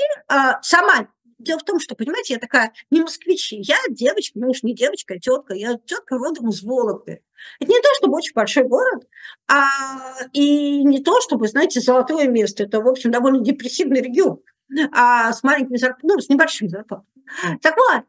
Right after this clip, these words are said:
а, значит, и вот, ну, сижу я на рабочей встрече в таком московском кафе «Кофемания». Ну, это место, где встречается весь бизнес. Там особенность такая,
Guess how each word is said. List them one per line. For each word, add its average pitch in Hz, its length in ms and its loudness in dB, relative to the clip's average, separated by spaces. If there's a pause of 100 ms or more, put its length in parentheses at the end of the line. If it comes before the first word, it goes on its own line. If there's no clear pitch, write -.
а, 285 440 0 (360)
значит, 302 540 0 (100)
и 370 80 4 (380)
вот, 285 240 0 (360)
ну, 285 480 0 (500)
сижу 370 420 4 (160)
я 285 320 4
на 247 340 2
рабочей 240 400 0
встрече 277 800 2
в 294 300 4 (640)
таком 269 320 2
московском 240 500 0
кафе 247 220 2 (120)
«Кофемания». 262 800 2 (240)
Ну, 269 220 0
это 269 220 -2
место, 415 320 0
где 339 300 -2
встречается 294 640 -2
весь 254 240 0
бизнес. 180 460 -10
Там 359 160 -4 (120)
особенность 285 520 -4
такая, 392 240 -2